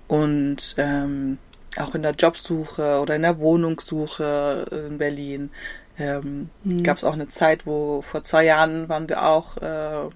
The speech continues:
Speaker 1: auf Jobsuche gewesen und, äh, nicht auf Jobsuche, Wohnungssuche gewesen.
Speaker 2: Mhm.
Speaker 1: Und da war's auch sehr, sehr schwierig. Da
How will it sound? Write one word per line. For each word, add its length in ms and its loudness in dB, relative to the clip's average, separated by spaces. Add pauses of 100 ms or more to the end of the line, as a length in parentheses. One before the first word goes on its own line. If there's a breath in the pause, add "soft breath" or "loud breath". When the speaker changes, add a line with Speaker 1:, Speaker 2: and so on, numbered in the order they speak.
(360)
Speaker 1:
auf 200 -8
Jobsuche 460 4
gewesen 560 0
und, 300 -6
äh, 180 0
nicht 240 -6
auf 100 -10
Jobsuche, 540 -12
Wohnungssuche 560 0
gewesen. 600 -4
Speaker 2:
Mhm. 360 4 (180 loud breath)
Speaker 1:
Und 340 0
da 80 4
war's 240 -4
auch 160 -6 (240)
sehr, 260 -4
sehr 140 -6
schwierig. 500 -2
Da 300 -4